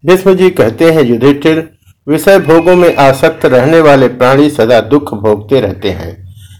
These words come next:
जो महात्मा उनमें आसक्त नहीं होते, वे ही परम गति को प्राप्त होते हैं। यह जगत जन्म, मृत्यु और वृद्धावस्था के दुखों, नाना प्रकार के रोगों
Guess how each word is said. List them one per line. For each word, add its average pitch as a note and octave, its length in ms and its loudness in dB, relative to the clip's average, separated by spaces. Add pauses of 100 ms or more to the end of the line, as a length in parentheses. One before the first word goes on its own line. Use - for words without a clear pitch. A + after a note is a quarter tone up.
(140)
जो E3 180 2
महात्मा E3 520 2
उनमें D#3 420 0
आसक्त - 480 -2
नहीं B2+ 300 0
होते, D3 420 0 (400)
वे F3+ 100 2
ही F#3 140 4
परम D#3 340 2
गति C3+ 280 -2
को D3 140 -2
प्राप्त A#2 460 -2
होते G2+ 300 -4
हैं। F2 300 -8 (440)
यह E3 180 4
जगत D#3 400 2 (100)
जन्म, C#3 500 0
मृत्यु D3+ 360 0
और B2+ 180 0
वृद्धावस्था C3 720 -2
के B2+ 200 -4
दुखों, A2 440 -2 (460)
नाना D#3 260 2
प्रकार C#3+ 420 0
के B2+ 180 -4
रोगों C3 460 0